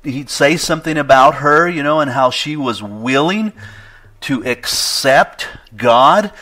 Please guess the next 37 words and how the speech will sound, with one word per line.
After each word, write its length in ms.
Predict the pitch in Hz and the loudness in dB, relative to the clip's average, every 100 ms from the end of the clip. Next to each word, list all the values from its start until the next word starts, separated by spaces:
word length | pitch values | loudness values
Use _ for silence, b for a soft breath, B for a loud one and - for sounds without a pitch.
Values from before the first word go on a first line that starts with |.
| B B B | B B B
not 340 | 113 151 214 | 0 2 2
on 360 | - 165 151 135 | 2 2 2 0
what 180 | 127 - | -4 -4
she 200 | - 113 | -8 -6
saw, 580 | - - 180 233 135 | -6 -2 0 4 4
but 200 | 113 123 | 2 -2
what 160 | 113 117 | -6 -6
she 280 | - - 104 | -6 -6 -10
heard. 760 | 104 - 190 226 98 50 - - _ _ _ _ _ _ _ _ _ _ _ _ _ _ _ _ b b | -12 -12 -10 -8 -10 -12 -16 -20 _ _ _ _ _ _ _ _ _ _ _ _ _ _ _ _ b b
She 300 | b - 147 | b -10 -6
heard, 340 | 165 147 196 180 | -4 0 0 2
like 340 | 147 123 - _ _ _ _ | 4 2 0 _ _ _ _
any 300 | 139 175 214 | -6 -4 -2
other, 340 | 208 196 190 180 | -2 0 -2 0
others 440 | 185 196 151 123 | 2 2 0 -4
in 140 | 131 120 | -6 -8
Jericho, 720 | 131 147 147 - 104 90 92 b b b b b b b _ | -4 0 0 -2 -8 -8 -12 b b b b b b b _
what 200 | 104 104 | -10 -6
God 240 | 98 127 135 | 2 4 4
had 240 | 127 104 | 0 -4
done 260 | 127 123 104 | -2 0 -2
for 140 | 113 | -10
Israel. 580 | - 120 104 98 80 85 _ _ b b b b b b _ _ | -8 -8 -10 -12 -12 -14 _ _ b b b b b b _ _
But 120 | 117 | -8
what 180 | 113 120 | -4 -4
she 240 | - 202 | -4 -2
heard 240 | 160 127 - | -2 -2 -4
changed 380 | - 113 107 - | -6 -8 -8 -10
her 100 | 98 | -6
life. 560 | 131 175 92 - - _ | -2 -2 -4 -16 -20 _
She 260 | - 262 | -8 -6
knew 240 | 233 151 170 | -4 -2 -4
that 140 | 110 | -4
this 180 | 127 - | -6 -8
God 280 | - 113 98 | -4 -6 -6
was 160 | 95 | -14
powerful, 680 | - - 135 127 92 92 90 | -14 -8 -4 -4 -6 -10 -12